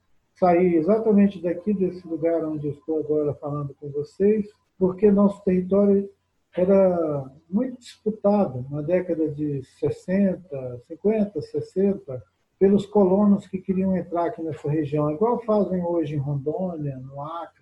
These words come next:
no Amazonas. Há cinquenta anos atrás, sessenta anos atrás, a região de fronteira, aqui essa fronteira agrícola era disputadíssima, né, pelo garimpo, pela pecuária, e nós tivemos que brigar muito com os colonos daqui dessa região pra garantir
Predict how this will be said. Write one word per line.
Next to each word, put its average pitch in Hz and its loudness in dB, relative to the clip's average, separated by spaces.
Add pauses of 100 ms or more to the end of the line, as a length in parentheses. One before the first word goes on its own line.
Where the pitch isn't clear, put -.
no 143 -12
Amazonas. 170 -4 (160)
Há 156 -2
cinquenta 202 2
anos 190 0
atrás, 175 -2
sessenta 180 -4
anos 170 -10
atrás, 165 -4
a 180 -4
região 180 -6
de - -20
fronteira, 160 -2 (360)
aqui 147 -2
essa 170 0
fronteira 165 0
agrícola 175 -4
era 175 0 (140)
disputadíssima, 175 0
né, 143 0
pelo 170 -2
garimpo, 147 2 (280)
pela 170 0
pecuária, 160 0 (320)
e 165 4
nós 196 4
tivemos 202 4
que 196 -8
brigar 180 2
muito 208 0
com 196 -4
os - -4
colonos 165 0
daqui 156 -2
dessa 151 -8
região 156 -6
pra 175 -6
garantir 175 -4